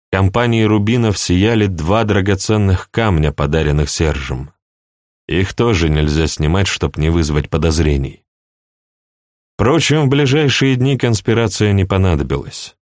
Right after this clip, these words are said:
Исчезнувший вчера Сергей не сдержал обещания и не забежал к Флоран закончить разговор.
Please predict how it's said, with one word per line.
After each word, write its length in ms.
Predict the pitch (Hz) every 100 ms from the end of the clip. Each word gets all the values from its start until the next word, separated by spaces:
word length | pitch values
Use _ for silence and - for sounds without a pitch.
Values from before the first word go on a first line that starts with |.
| _ _ _ _
Исчезнувший 840 | - - - 131 127 131 131 - 120
вчера 340 | - 127 135
Сергей 420 | - 117 117 127
не 160 | 120 117
сдержал 580 | 90 104 104 98 120 110
обещания 760 | 104 104 - 120 113 107 104
и 120 | -
не 200 | 104 104
забежал 640 | 98 101 101 92 95 104 80
к 60 |
Флоран 440 | - 85 85 98 80
закончить 600 | 78 71 87 78 82 78
разговор. 680 | 80 76 82 78 71 -